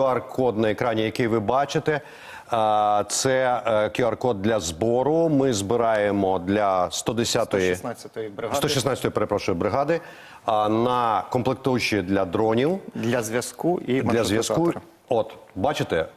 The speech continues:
Speaker 1: пан Дмитро мене <laughs> виправив. Я не дуже багато на що ми збираємо. Ми збираємо майже щодня. Ми в-, збираємо величезні суми.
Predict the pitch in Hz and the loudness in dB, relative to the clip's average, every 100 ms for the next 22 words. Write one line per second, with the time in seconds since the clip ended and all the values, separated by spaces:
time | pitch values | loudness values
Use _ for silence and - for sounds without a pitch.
0 | _ 123 110 107 117 113 104 104 - 131 | _ -2 -2 -2 0 0 0 -2 -2 0
1 | 151 110 87 80 - - 107 110 107 110 | 0 0 0 -2 -8 -2 0 0 0 0
2 | 95 85 - - 90 120 120 - 95 92 | 0 -2 -6 -6 -2 0 0 0 0 0
3 | 110 95 80 107 113 98 101 87 110 101 | 0 0 0 0 2 2 0 0 0 0
4 | 101 101 101 101 90 85 - 95 85 78 | 0 -2 -2 -2 0 -2 -2 -2 -2 -2
5 | 110 110 - 104 117 92 165 131 127 151 | 0 -2 -4 -4 -2 0 0 0 0 0
6 | - 180 151 135 113 78 | 0 0 0 -2 -2 -2